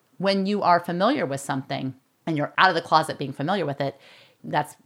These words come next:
consistency does have a lot to do with it because you want to be consistent with being someone that's familiar. But the problem is you can be susceptible to being blindsided.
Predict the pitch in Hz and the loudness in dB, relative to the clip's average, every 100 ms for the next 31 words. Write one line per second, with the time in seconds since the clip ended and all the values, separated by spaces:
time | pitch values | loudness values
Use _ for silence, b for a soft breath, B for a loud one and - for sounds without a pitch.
0 | - - - 165 160 220 - - - 139 | -20 -20 -12 -8 -4 -4 -4 -8 -6 -4
1 | 135 147 156 - 147 135 143 127 123 - | 2 2 0 0 0 0 -2 -6 -6 -4
2 | 185 349 - 135 143 - 139 127 156 147 | -2 -2 -4 -8 -8 -4 -4 -4 -4 -4
3 | 135 147 151 151 143 135 - 143 139 135 | -2 -4 -6 -8 -8 -8 -10 -10 -6 -6
4 | 131 127 120 - - 143 147 139 - 135 | -6 -6 -8 -10 -8 -4 -4 -6 -8 -2
5 | - 175 160 135 131 131 131 131 - 135 | 4 4 2 -4 -8 -6 -6 -6 -8 -6
6 | 135 - 127 160 139 110 156 - 120 123 | -8 -8 -16 -14 -12 -12 -12 -10 -10 -10
7 | - - - | -14 -14 -16